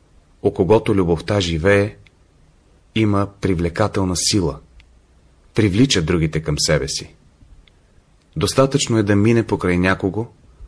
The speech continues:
за да го застави да тръгне след него. Обаче това може да стане само с онези,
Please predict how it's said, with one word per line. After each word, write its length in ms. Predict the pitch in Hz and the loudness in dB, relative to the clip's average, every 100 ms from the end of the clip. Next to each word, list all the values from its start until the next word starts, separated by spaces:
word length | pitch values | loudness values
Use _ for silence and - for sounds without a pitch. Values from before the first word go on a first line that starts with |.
| - _ _ _ - - | -20 _ _ _ -20 -6
за 160 | 95 110 | 2 4
да 100 | 98 | 4
го 100 | 92 | 2
застави 500 | 87 - - 104 110 | 0 -2 0 0 0
да 160 | 85 | -2
тръгне 300 | 78 95 90 | -2 0 0
след 200 | 85 87 | -2 0
него. 380 | 78 85 80 67 - _ _ _ _ _ _ _ _ _ _ - _ _ _ - - | 0 0 -2 -8 -16 _ _ _ _ _ _ _ _ _ _ -20 _ _ _ -20 -8
Обаче 380 | - 85 117 117 | -2 0 0 0
това 200 | - 110 | -2 2
може 240 | 107 107 104 | 2 2 0
да 100 | 90 | -2
стане 400 | - 104 98 95 | 0 0 0 -2
само 320 | - 101 98 | 0 0 0
с 120 | - | -2
онези, 460 | 95 98 87 78 | 0 2 0 -2